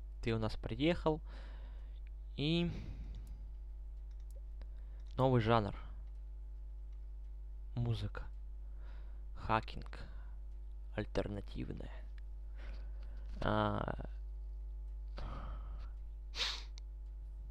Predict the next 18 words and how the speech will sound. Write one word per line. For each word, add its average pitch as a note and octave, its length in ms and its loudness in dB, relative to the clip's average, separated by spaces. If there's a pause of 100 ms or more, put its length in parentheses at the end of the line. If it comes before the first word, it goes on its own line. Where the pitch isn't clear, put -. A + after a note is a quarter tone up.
Ну-ка, A#2+ 500 0
ну-ка. A2+ 600 2 (320)
Да, D#3 140 8
в - 80 6
принципе, B2+ 340 6
у A#2+ 40 8
нас A#2+ 140 6 (320)
столько - 380 6
много A#2 260 4
этих A#2 280 0
штук, - 240 2
что - 180 2
я A2 140 6
даже G#2+ 220 2
не G#2 120 0
знаю. G2+ 340 0 (2250)
Ну-ка, B2 760 -2
ну-ка. A2 600 0